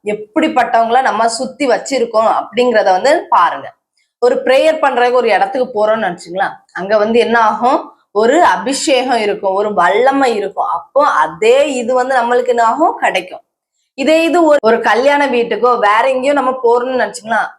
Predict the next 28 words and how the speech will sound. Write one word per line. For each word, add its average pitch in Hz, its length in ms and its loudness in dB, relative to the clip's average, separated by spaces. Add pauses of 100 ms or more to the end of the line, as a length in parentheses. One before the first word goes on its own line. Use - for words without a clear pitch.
அதுக்கேத்தாப்புல 254 680 0
தானே 262 180 2
நம்ம 240 120 0 (140)
மாறுறோம். 202 380 0 (360)
அப்ப 320 160 0
நம்ம 330 220 4
ஃப்ரெண்டை 339 380 0 (140)
எடுத்துக்கிடுங்களா, 240 640 -2 (640)
நாலு 240 460 2
பேரு 226 220 2 (100)
குடிக்கிறவங்க, 226 600 0
இல்ல 214 240 0
சூதாடுறவங்க, 226 720 0
ரம்மி 214 320 0
விளையாடுறவங்க 208 480 0
இருக்காங்க. 170 380 -8 (440)
அதே 214 300 2
நாலு 262 380 2
பேர் 262 180 2
இன்னொரு 262 360 0
சைடு 247 240 2
என்னது? 240 240 0 (260)
ஹெல்ப் - 240 2
பண்றவங்க 233 380 0
இருக்காங்க, 185 440 -2 (440)
அடுத்தவங்களை 233 420 2
பத்தி 214 280 -2
யோசிக்கிறவங்க, 208 560 0